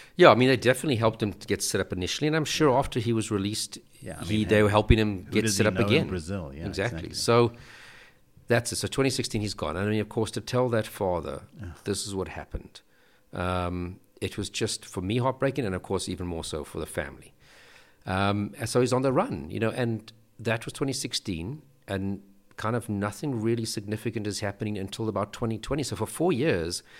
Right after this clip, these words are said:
Speaker 1: you know, you're following up on leads here and there. I'm out the police, so I'm not actively involved in the case, but my colleagues are, you know, trying to follow up here and there, but really nothing, um, is going anywhere. Um, until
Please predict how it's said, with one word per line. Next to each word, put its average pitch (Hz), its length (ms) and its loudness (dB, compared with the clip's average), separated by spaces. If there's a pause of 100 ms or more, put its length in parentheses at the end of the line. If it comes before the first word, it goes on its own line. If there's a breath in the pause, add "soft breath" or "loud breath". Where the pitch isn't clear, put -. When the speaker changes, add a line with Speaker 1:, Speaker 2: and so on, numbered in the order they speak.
(220 loud breath)
Speaker 1:
you 143 80 -4
know, 139 140 4
you're 131 180 2
following 120 400 2
up 107 180 -6
on 104 180 -4
leads 92 300 -4
here 95 140 -2
and 90 120 -2
there. 82 220 -2
I'm 110 160 0
out 104 140 -2
the 82 60 -10
police, 82 320 -8
so - 120 -6
I'm 90 120 -4
not 92 140 -6
actively 85 340 -6
involved 76 320 -6
in 73 60 -12
the 67 60 -12
case, 117 360 2
but 98 140 -8
my 73 100 -10
colleagues 92 400 -6
are, 95 80 -8
you 117 80 -6
know, 78 220 -8 (320 loud breath)
trying 98 220 -4
to 87 40 -6
follow 90 260 0
up 87 140 -4
here 90 180 -4
and 80 140 -8
there, 120 480 0 (300 loud breath)
but 110 120 -8
really 98 640 -2
nothing, 73 380 -12 (340)
um, 76 460 -12
is 85 160 -10
going 78 280 -6
anywhere. 76 540 -12 (680 soft breath)
Um, 127 480 0 (500)
until 190 520 -4